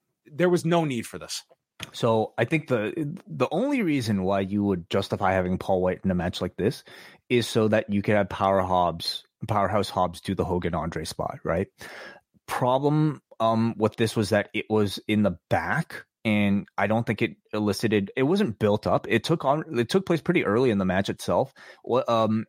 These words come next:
Speaker 2: and it was in the back, so I don't think you had that immediate, like, big audience reaction to something like this. If they cou-, if they instead teased it throughout the match and then finally delivered it like a traditional, like, Hogan Andre spot, I think that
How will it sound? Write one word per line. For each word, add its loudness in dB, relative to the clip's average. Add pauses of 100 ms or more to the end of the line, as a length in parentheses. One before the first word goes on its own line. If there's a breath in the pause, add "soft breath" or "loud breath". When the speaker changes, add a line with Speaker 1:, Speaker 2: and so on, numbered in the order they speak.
Speaker 2:
and 2
it 2
was 0
in 2
the 0
back, 0
so -2
I 2
don't 0
think -6
you 2
had 0
that 0
immediate, 0
like, -8 (100)
big 0 (180)
audience -2
reaction -2
to -4
something -2
like -6
this. 0 (300 loud breath)
If 0
they 2
cou-, -4
if 2
they 2
instead 0
teased -2
it 0
throughout -2
the 0
match 0
and -2
then 0
finally 2
delivered -2
it -6
like -2
a -10
traditional, -2 (180 loud breath)
like, 0
Hogan 2
Andre 2
spot, -2 (840 loud breath)
I 2
think -2
that 0